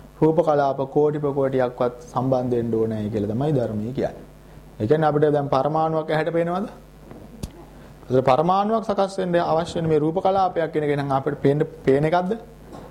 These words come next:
නෑ. ආන්න ඒක තමයි ඔතන තියෙන ප්‍රශ්නය. අපිට තියෙන්නේ මේ දැඩි වූ ස්වභාවයන් ටිකක් මේ ආයතන විදිහට ඒ දැඩි ස්වභාවයකට බැහැ මෙන්න මේ සියුම් තත්ත්වය තෝරන්න.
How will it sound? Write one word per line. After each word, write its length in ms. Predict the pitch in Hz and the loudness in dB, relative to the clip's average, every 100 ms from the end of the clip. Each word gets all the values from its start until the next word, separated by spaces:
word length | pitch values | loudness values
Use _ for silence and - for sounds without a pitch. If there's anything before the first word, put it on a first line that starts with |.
| - - - | -20 -20 -8
නෑ. 320 | 113 131 127 - - - | 0 0 0 -4 -18 -4
ආන්න 260 | 117 139 | 0 2
ඒක 160 | 139 139 | 2 0
තමයි 200 | 143 160 | 0 -2
ඔතන 260 | 143 143 139 | 0 0 0
තියෙන 200 | 160 156 | 0 2
ප්‍රශ්නය. 400 | 139 135 - - - - - - - | 0 0 -4 -8 -12 -20 -20 -20 2
අපිට 320 | 113 180 190 | 4 6 4
තියෙන්නේ 340 | 196 202 190 185 | 4 4 2 2
මේ 160 | 175 | 2
දැඩි 380 | 139 135 139 180 | 4 4 6 4
වූ 200 | 208 185 | 4 2
ස්වභාවයන් 640 | 160 156 180 180 143 123 | 2 2 2 0 0 -2
ටිකක් 340 | 120 120 117 - | -2 2 0 0
මේ 160 | 123 | 0
ආයතන 440 | 120 135 156 131 113 | 2 2 2 -2 -4
විදිහට 320 | 110 123 117 123 123 - - - | 0 0 2 0 -2 -12 -10 2
ඒ 140 | 131 | 4
දැඩි 280 | 139 139 180 | 6 4 2
ස්වභාවයකට 680 | 190 196 180 151 135 131 127 | 2 2 2 2 0 0 0
බැහැ 300 | 131 135 175 | 0 0 -2
මෙන්න 240 | 180 160 156 | 0 -2 0
මේ 180 | 156 151 | 0 -2
සියුම් 380 | - 156 156 | 2 2 2
තත්ත්වය 380 | 151 135 - 156 208 - - - - - - | 0 0 2 2 2 -2 -10 -18 -20 -20 -14
තෝරන්න. 380 | - 120 92 65 | -2 0 2 -2